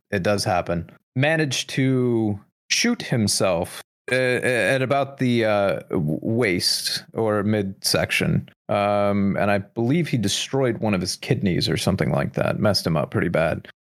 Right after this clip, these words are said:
in one side and out the other. Why, might you ask? Or how? Very simply, he was being a dumbass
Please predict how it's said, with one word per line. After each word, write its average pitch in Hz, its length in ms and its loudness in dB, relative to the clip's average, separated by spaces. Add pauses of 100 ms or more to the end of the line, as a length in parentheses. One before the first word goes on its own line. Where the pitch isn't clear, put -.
(240)
in 117 300 2
one 107 260 2
side 101 320 2
and 95 80 0
out 92 180 0
the 95 140 2
other. 90 280 0 (260)
Why, 120 640 0 (100)
might 151 260 0
you 165 140 0
ask? 196 460 -2 (280)
Or 131 160 0
how? 82 580 0 (220)
Very 104 240 0
simply, 92 360 -2
he 101 80 0
was 98 160 0
being 98 260 0
a 90 40 -2
dumbass 87 840 -2